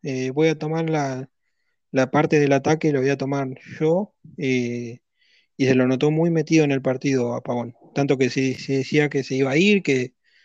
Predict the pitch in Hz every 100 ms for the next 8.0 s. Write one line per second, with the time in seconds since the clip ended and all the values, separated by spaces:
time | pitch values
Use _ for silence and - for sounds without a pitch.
0 | - 147 127 123 127 131 127 123 131 -
1 | - 139 131 139 135 147 131 139 175 180
2 | 160 131 123 117 _ _ _ _ _ _
3 | _ _ _ - 123 120 120 131 156 165
4 | - 143 143 170 180 165 180 214 214 208
5 | 233 _ 156 147 147 139 139 139 139 175
6 | 208 254 _ _ 147 131 123 127 127 131
7 | 139 139 135 127 131 117 - 139 160 233